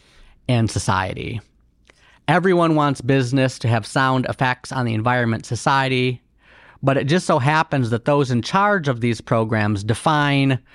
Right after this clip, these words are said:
what is good as what is radical, what is woke,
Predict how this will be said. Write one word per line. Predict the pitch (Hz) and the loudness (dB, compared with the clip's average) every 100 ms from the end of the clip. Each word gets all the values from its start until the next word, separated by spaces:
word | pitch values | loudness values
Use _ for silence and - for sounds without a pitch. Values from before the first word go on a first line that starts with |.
| - - | -20 -4
what | 123 131 | 0 2
is | 113 107 | 2 0
good | 110 147 139 123 117 _ _ _ | 2 4 4 2 -2 _ _ _
as | 123 113 | -2 0
what | 117 117 | 0 2
is | 104 123 | 0 2
radical, | 127 135 135 123 120 117 _ - | 0 0 0 -2 -2 -6 _ -6
what | 120 104 | -2 0
is | 101 | 0
woke, | 95 113 113 110 - | 0 0 0 -2 -14